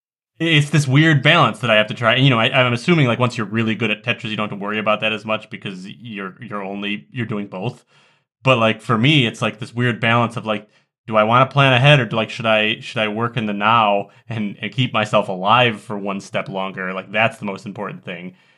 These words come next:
Um, so, like, just, I found it interesting that I had to kinda think about it in, in, in that way and, like, make those sacrifices.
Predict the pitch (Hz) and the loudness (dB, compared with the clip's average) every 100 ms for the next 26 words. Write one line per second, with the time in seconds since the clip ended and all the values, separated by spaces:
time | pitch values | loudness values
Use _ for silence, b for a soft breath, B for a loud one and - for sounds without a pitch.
0 | b - 101 95 90 90 92 _ _ _ | b -2 0 0 -2 -8 -14 _ _ _
1 | _ _ _ _ _ _ - 143 156 123 | _ _ _ _ _ _ -8 -6 -6 -6
2 | 113 101 - _ _ _ _ _ _ _ | -6 -6 -12 _ _ _ _ _ _ _
3 | _ 143 - _ - 139 123 156 143 139 | _ -2 -2 _ -4 -2 4 4 4 2
4 | 135 113 110 104 107 107 113 110 101 123 | 0 -6 -6 0 0 0 -4 -8 -6 -6
5 | 110 101 101 101 98 95 - _ - 107 | -4 -2 -2 -4 -8 -10 -16 _ -8 -8
6 | 117 101 95 95 107 101 92 90 87 _ | -8 -6 -4 -6 -6 -6 -4 -6 -10 _
7 | _ - 101 95 104 98 104 98 - 107 | _ -10 -8 -6 -8 -8 -8 -10 -6 -6
8 | 90 101 98 92 - - - | -6 -8 -10 -12 -18 -20 -20